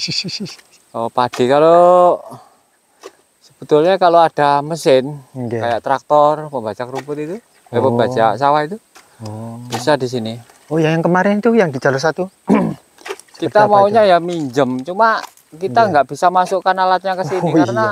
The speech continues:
Speaker 2: iya.
Speaker 1: jembatan kan.
Speaker 2: Jembatan di sana itu ya?
Speaker 1: Hanya satu meter.
Speaker 2: Oke, yang di sebelah sana itu.
Speaker 1: Nah, untuk masuk ke sini kan nggak mungkin bisa.
Speaker 2: Betul. Oke.
Speaker 1: Begitu.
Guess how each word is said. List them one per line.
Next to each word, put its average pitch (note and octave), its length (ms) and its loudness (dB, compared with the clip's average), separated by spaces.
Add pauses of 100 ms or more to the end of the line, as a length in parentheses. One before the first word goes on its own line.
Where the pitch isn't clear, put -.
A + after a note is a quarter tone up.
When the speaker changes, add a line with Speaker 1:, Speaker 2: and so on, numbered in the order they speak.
Speaker 2:
iya. - 100 -18
Speaker 1:
jembatan C#3 420 -2
kan. F#3+ 180 -8 (260)
Speaker 2:
Jembatan B2+ 340 -6
di B2 100 -4
sana B2 260 -4
itu A#2 180 -10
ya? A2 200 -10
Speaker 1:
Hanya C3 220 0
satu E3+ 200 -2
meter. D3+ 540 -2
Speaker 2:
Oke, A2+ 420 -6
yang A2 120 -12
di A2 80 -10
sebelah A2 220 -12
sana G#2+ 260 -10
itu. G#2 200 -14 (240)
Speaker 1:
Nah, A#2 320 -4
untuk C#3+ 240 -2
masuk D#3+ 240 0
ke E3 80 -4
sini F3 180 -6
kan F3 140 -4
nggak A#2 180 -4
mungkin C#3+ 280 -8
bisa. B2 400 -18
Speaker 2:
Betul. A2+ 420 -18 (880)
Oke. G#2 460 -14
Speaker 1:
Begitu. G#2+ 320 -12